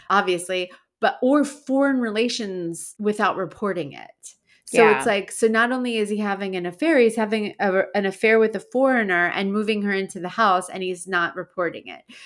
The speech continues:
Speaker 2: Yeah.
Speaker 1: So, um, so Chris ended up contacting the commanding general and told him everything and told him what he was doing. She typed him a five-page letter and told him about the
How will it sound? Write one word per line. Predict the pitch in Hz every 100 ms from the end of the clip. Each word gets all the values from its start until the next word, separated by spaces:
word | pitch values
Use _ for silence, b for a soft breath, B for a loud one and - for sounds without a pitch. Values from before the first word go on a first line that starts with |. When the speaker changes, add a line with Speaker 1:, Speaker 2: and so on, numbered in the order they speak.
| B -
Speaker 2:
Yeah. | -
Speaker 1:
So, | 233 202 180 - -
um, | 214 185 160 _
so | - 254 226
Chris | - - 294 269 226 - -
ended | 220 208 214
up | 208 180 - -
contacting | - 226 226 226 196 - 185 180
the |
commanding | 185 196 190 233 240 208 175
general | 165 156 151 135 139 - B B B
and | 202 185
told | - 190 185
him | 180 -
everything | 170 185 175 165 156
and | 156
told | 165 160
him | 165
what | 160 151 -
he | 151
was | 175 165
doing. | 185 165 160
She | - 185
typed | 190 175
him | 190 175
a |
five-page | 160 160 170 - 190 175
letter | 175 156 160 196
and | 202 165 165
told | 175 170
him | 170
about | 160 156 151
the | -